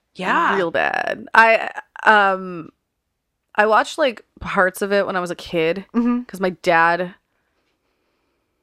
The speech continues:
Speaker 2: loves that movie, and I,
Speaker 1: Sure.
Speaker 2: I mean, I can see why. It's amazing. It's a
Speaker 1: Yeah.
Speaker 2: fantastic
Speaker 1: Oh, yeah.
Speaker 2: movie, but, um, I s-, I saw parts of it when I was just way too young, and
Speaker 1: Sure.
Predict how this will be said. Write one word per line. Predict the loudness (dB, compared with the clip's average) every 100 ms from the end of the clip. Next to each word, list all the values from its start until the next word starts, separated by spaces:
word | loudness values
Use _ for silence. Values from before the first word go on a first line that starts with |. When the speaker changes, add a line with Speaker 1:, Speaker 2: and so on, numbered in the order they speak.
| _ -4
Speaker 2:
loves | 0 0 2
that | 0 0
movie, | -4 -2 -2 -2
and | -2 2
I, | 2
Speaker 1:
Sure. | 2
Speaker 2:
I | 0
mean, | 0
I | -2
can | -2 -4
see | -4 -4
why. | 0 2 0 -4
It's | -8 -10 -6
amazing. | -4 -2 -2 -2 -6
It's | -6
a | -2
Speaker 1:
Yeah. | 0
Speaker 2:
fantastic | 2 0 0
Speaker 1:
Oh, | 0
yeah. | 2 0
Speaker 2:
movie, | -2
but, | 0 0 0 2
um, | 2 2 -2 -10 -14 _ _ _ _ _ -6 -2
I | -2
s-, | 0
I | -2
saw | 2 2 2 0 -4 _ _ _ _ _ _ _ -2
parts | -2 -2 -2
of |
it | -4
when | -2
I | -4
was | -8
just | -12 -12
way | -12 -8
too | -6
young, | -6 -8 -12 -8
and | -2 -2 -2 -4
Speaker 1:
Sure. | -4 -4